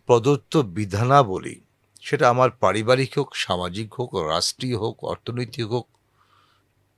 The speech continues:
যে কোনো ক্ষেত্রে আল্লাহ প্রদত্ত বিধানাবলী আমাকে পৃথিবীতে মানতে হবে। এখানে আমার সুখের যে বিষয়গুলো, সেটা সৃষ্টি করতে হবে, এবং আল্লাহর বিধান বাস্তবায়ন আমি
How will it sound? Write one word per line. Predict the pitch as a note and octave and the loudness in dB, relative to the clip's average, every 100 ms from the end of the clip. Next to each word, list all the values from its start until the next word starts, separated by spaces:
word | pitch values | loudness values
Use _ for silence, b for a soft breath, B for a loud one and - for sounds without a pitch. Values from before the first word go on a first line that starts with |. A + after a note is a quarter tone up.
| _ - | _ -12
যে | F#2 C3 | 0 4
কোনো | E3+ A3 | 10 10
ক্ষেত্রে | - E3 G2+ G2+ | 10 4 4 0
আল্লাহ | F#2 A2 B2 | 0 0 0
প্রদত্ত | - - - | 0 -2 -4
বিধানাবলী | G2+ G#2+ A#2 B2 B2 C3+ | -4 -4 -2 -2 0 0
আমাকে | A2+ G#2 A2 | 0 -2 -6
পৃথিবীতে | - A#2+ C3 C#3+ D3 D3+ | -6 -6 -4 -4 -2 2
মানতে | C#3+ C#3 - | 2 2 2
হবে। | D3+ D3+ F3+ - B B B B | 2 2 -2 -6 B B B B
এখানে | G#2 A#2 D#3 E3 | -2 4 6 8
আমার | D#3 D3 D#3+ G3 - B B B B B - _ | 8 10 8 8 2 B B B B B -20 _
সুখের | - - D3 F#3 D#3 | -2 0 4 4 6
যে | C3+ | 2
বিষয়গুলো, | G#2+ B2+ - F#3 C#3 C3 | 2 2 8 8 8 4
সেটা | A2 B2+ A#2 | 2 2 0
সৃষ্টি | - C#3+ - - F3 | 0 0 0 0 0
করতে | D#3 B2+ - | 0 -2 4
হবে, | E3+ E3 A#3 A3+ _ _ _ - - - - | 6 6 2 0 _ _ _ -20 -20 -20 -8
এবং | B2 B2 | -2 0
আল্লাহর | B2 C#3+ D#3+ | 2 6 6
বিধান | C#3 C3+ C#3 F#3 | 6 2 4 4
বাস্তবায়ন | B2+ C3 - E3 D3+ C#3+ | 4 2 4 4 6 4
আমি | B2 D3 | 2 0